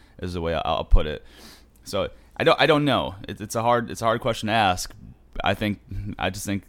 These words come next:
the relationship between Qui-Gon Jinn and Obi-Wan is what really drove Obi-Wan to do everything he could to honor Qui-Gon's last words and, and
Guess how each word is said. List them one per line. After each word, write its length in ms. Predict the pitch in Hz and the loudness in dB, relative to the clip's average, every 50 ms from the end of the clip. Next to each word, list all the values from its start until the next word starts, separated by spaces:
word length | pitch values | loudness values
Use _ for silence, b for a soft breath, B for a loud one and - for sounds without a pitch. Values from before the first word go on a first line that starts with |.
| - - | -20 -10
the 80 | - 95 | -8 -6
relationship 480 | 92 98 101 104 95 104 92 - 104 | -4 -2 -2 -2 -2 -4 -4 -6 -6
between 260 | 90 87 - 98 92 92 | -6 -6 -6 -6 -6 -6
Qui-Gon 520 | - - - 104 101 101 98 95 92 92 | -8 -4 0 0 0 2 0 -2 -2 -4
Jinn 240 | 85 104 101 95 92 | -4 -4 -4 -2 -2
and 100 | 90 85 | -4 -4
Obi-Wan 480 | - 92 92 95 92 92 101 101 92 | -4 -4 -4 -4 -4 -2 -2 -2 -2
is 160 | 90 87 85 87 | -4 -6 -6 -4
what 260 | 92 95 92 - 76 | -2 -2 -2 -2 -2
really 440 | 90 98 98 92 90 85 85 85 b b b b b b b b b b b b 95 | -4 -4 -4 -4 -4 -4 -6 -8 b b b b b b b b b b b b -12
drove 680 | 92 107 107 104 101 98 92 87 85 92 - - - - - - | -6 0 2 4 4 4 2 0 -4 -8 -14 -18 -20 -18 -6 -4
Obi-Wan 560 | 95 95 101 98 90 90 87 85 85 85 85 | -2 -2 -2 -2 -2 -2 -2 -2 -4 -4 -6
to 480 | - - - 95 90 87 82 80 80 87 95 104 98 | -8 -8 -6 -4 -4 -4 -4 -6 -8 -10 -12 -14 -6
do 160 | 98 113 110 | -2 2 2
everything 220 | 101 101 90 85 | 2 0 -2 -6
he 80 | 85 82 | -6 -6
could 400 | - - 120 110 92 80 76 85 - - - - - | -4 0 2 2 2 2 -2 -6 -10 -12 -16 -18 -18
to 240 | - - 95 76 64 - | -10 -8 -6 -6 -2 0
honor 440 | - 110 117 107 101 87 82 90 - - - - _ - | 2 2 4 2 2 -2 -4 -6 -10 -18 -20 -20 _ -6
Qui-Gon's 420 | - 101 92 90 87 85 85 80 | -2 0 0 0 0 -2 -4 -2
last 240 | 85 82 85 - - | -2 -2 -4 -4 -6
words 220 | 87 85 87 80 | -8 -8 -6 -6
and, 200 | 87 82 80 80 - _ - - - | -6 -8 -8 -8 -10 _ -20 -14 -8
and 360 | 85 92 90 90 85 82 80 | -6 -6 -4 -4 -6 -6 -8